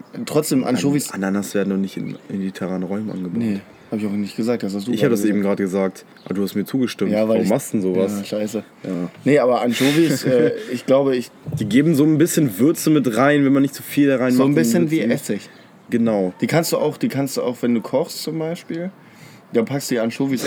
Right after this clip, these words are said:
Speaker 1: erst rein
Speaker 2: <laughs> Die sind
Speaker 1: und
Speaker 2: so
Speaker 1: dann lösen, die lösen sich so auf.
Speaker 2: Ja, die sind wie so eine
Speaker 1: Ja, die lösen sich
Speaker 2: Ja,
Speaker 1: auf,
Speaker 2: ja, ich
Speaker 1: Digga.
Speaker 2: weiß.
Speaker 1: Das
Speaker 2: Die
Speaker 1: ist
Speaker 2: kannst
Speaker 1: voll
Speaker 2: auch
Speaker 1: krass.
Speaker 2: zermahlen im Mörser
Speaker 1: Ja,
Speaker 2: und so einen
Speaker 1: aber
Speaker 2: Scheiß
Speaker 1: Anchovies
Speaker 2: und
Speaker 1: sind eigentlich voll geil. Also ich hab gar, also das, die Aussage kann,
Speaker 2: <laughs> Warum?
Speaker 1: ich kann, ich kann die an-, äh, ich kann die, ähm,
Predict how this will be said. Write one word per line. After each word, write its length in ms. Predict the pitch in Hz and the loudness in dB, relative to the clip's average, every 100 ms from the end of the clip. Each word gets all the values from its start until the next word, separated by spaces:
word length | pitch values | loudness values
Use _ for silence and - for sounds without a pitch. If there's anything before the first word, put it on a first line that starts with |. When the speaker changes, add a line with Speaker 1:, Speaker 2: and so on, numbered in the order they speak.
| 123 | 0
Speaker 1:
erst 280 | 151 - | -2 -2
rein 340 | 110 107 120 147 | -2 0 0 -4
Speaker 2:
<laughs> 20 | |
Die 60 | - | -10
sind 160 | - 123 | -8 0
Speaker 1:
und 60 | |
Speaker 2:
so 40 | 127 | 2
Speaker 1:
dann 120 | 131 | 4
lösen, 240 | 135 151 131 | 2 0 0
die 60 | 120 | 2
lösen 260 | 123 139 | 4 2
sich 160 | 127 120 | 0 0
so 140 | - | 0
auf. 260 | 113 123 95 - - | 2 2 0 -8 -8
Speaker 2:
Ja, 60 | |
die 140 | 95 101 | -6 -4
sind 180 | 107 101 | -6 -6
wie 60 | |
so 100 | 98 | -4
eine 140 | 101 101 87 - - | -2 -2 -4 -10 -4
Speaker 1:
Ja, 60 | 127 | 2
die 80 | 135 | 4
lösen 300 | 147 143 117 | 4 2 0
sich 100 | 104 | 4
Speaker 2:
Ja, 80 | |
Speaker 1:
auf, 60 | 117 | 4
Speaker 2:
ja, 80 | 127 | 4
ich 100 | 117 | 2
Speaker 1:
Digga. 120 | 135 | 2
Speaker 2:
weiß. 200 | 127 104 | 2 2
Speaker 1:
Das 80 | 117 | 0
Speaker 2:
Die 140 | 127 | -2
Speaker 1:
ist 80 | - | 0
Speaker 2:
kannst 180 | 139 135 | 0 2
Speaker 1:
voll 60 | 117 | 0
Speaker 2:
auch 40 | |
Speaker 1:
krass. 80 | 107 | 0
Speaker 2:
zermahlen 440 | 113 107 113 127 | 2 2 2 2
im 140 | 113 107 | 2 2
Mörser 320 | 117 117 107 | 2 2 2
Speaker 1:
Ja, 60 | 151 | 2
Speaker 2:
und 40 | |
so 0 | |
einen 80 | 110 | 2
Speaker 1:
aber 100 | 110 110 | 2 2
Speaker 2:
Scheiß 120 | 113 | 0
Speaker 1:
Anchovies 160 | 123 123 | 2 2
Speaker 2:
und 40 | 110 | 2
Speaker 1:
sind 120 | 117 | 2
eigentlich 200 | 113 117 | 2 0
voll 160 | - 110 | 0 2
geil. 240 | 120 110 | 2 0
Also 160 | - 104 | -2 -4
ich 80 | 104 | -2
hab 120 | 113 | -2
gar, 220 | 120 113 - - - | 0 -2 -2 -14 -6
also 220 | 117 107 | -2 0
das, 180 | 110 127 - | 0 0 -2
die 180 | 123 131 | 0 2
Aussage 460 | 143 151 - 135 131 | 2 2 2 2 2
kann, 180 | 143 131 | 0 -2
Speaker 2:
<laughs> 600 | - 160 - - - - | -4 -6 -10 -14 -16 -6
Warum? 180 | 95 90 | -2 0
Speaker 1:
ich 100 | 90 | 0
kann, 220 | 95 156 | 0 0
ich 120 | 92 - | -2 -2
kann 160 | 151 | 0
die 100 | 147 | 2
an-, 260 | - 143 135 | 0 -2 0
äh, 220 | 135 135 | 0 0
ich 120 | 127 | 0
kann 220 | - 143 | -2 0
die, 220 | 127 123 120 | 2 2 2
ähm, 600 | 110 117 117 107 101 | 2 2 2 2 0